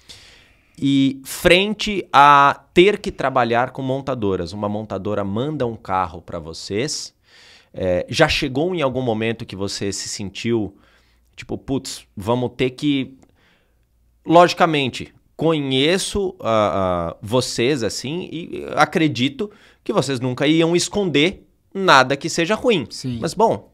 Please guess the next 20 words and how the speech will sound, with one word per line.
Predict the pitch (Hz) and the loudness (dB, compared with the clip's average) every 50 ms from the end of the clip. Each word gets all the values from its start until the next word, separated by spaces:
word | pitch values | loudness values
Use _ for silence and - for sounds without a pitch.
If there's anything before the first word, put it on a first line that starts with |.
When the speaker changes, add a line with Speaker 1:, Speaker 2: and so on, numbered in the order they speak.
| _ - | _ -4
Speaker 1:
esse | - 185 180 - | -4 -4 -4 -4
ponto | 180 - - 202 208 - 190 | -10 -8 -8 -8 -6 -6 -8
aqui | 180 214 | -10 -10
talvez | - - 190 175 196 190 185 | -8 -6 -6 -6 -6 -6 -6
não | 190 190 | -4 -4
é | |
legal. | 196 190 185 151 120 107 104 - - _ _ _ _ | -4 -4 0 2 2 2 2 0 -8 _ _ _ _
A | - - 131 | -8 -8 -6
montadora | 135 135 131 131 127 123 127 131 127 | -6 -6 -4 -4 -4 -2 0 0 0
tá | 123 - 123 123 | 0 -2 -4 -6
injetando | 131 120 123 - - 123 123 120 | -6 -8 -8 -8 -8 -8 -6 -6
um | 113 | -6
dinheirinho | 117 113 127 120 113 110 117 120 120 113 | -6 -6 -4 -4 -4 -4 -4 -4 -6 -8
aqui, | 104 - - 190 214 220 208 | -8 -6 -6 -6 -6 -6 -8
sem | - - 151 123 - | -8 -6 -6 -6 -8
quem, | - - 151 143 - - - - - _ _ _ | -6 -4 -4 -4 -4 -8 -18 -20 -20 _ _ _
se, | - - - - - - 233 247 254 226 240 - - - - _ - - - _ - | -10 -6 -4 0 2 4 4 4 4 0 -2 -6 -20 -20 -20 _ -20 -20 -20 _ -8
sim | - - 240 254 | -4 -2 2 4
ou | 269 226 | 4 6
não, | 185 190 180 - - | 6 6 6 4 0